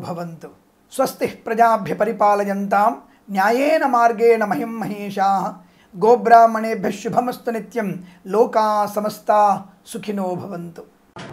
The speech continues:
అందరికీ ఒక విజ్ఞప్తి, ఈ ఛానల్ని సబ్స్క్రైబ్ చేయండి. పది మందికి ఉపయోగపడేటువంటి అమూల్యమైనటువంటి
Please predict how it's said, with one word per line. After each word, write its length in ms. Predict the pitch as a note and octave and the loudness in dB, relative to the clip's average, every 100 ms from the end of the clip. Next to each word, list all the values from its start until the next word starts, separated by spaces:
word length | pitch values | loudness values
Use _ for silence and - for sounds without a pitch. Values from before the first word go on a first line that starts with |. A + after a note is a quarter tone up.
| - | -6
అందరికీ 260 | - G#3+ - F3+ | -2 0 0 0
ఒక 60 | F3 | -2
విజ్ఞప్తి, 400 | E3+ G3 A#3 B3+ - - - - - - - - A#3+ | -2 -2 2 0 0 -8 -16 -18 -18 -18 -16 -4 -2
ఈ 40 | A#3 A#3 | 2 2
ఛానల్ని 400 | B3 C#4+ C#4 A3 G#3 | 2 2 0 0 -2
సబ్స్క్రైబ్ 420 | F#3 A3+ G#3+ - | 0 2 2 2
చేయండి. 300 | G#3 G3+ G#3+ A3 - - - - - - | 0 2 0 -2 -8 -16 -18 -18 -8 -2
పది 120 | G3+ A3 | 2 2
మందికి 300 | B3+ C#4 A#3+ A3 | 2 0 0 2
ఉపయోగపడేటువంటి 760 | G#3+ A3+ A3 G#3+ G#3 G3+ G3+ G3 - - G3 | 4 4 4 2 0 0 0 -2 -4 -6 0
అమూల్యమైనటువంటి 640 | G#3+ B3 B3 A3+ G3+ G#3 | 4 4 4 0 0 -2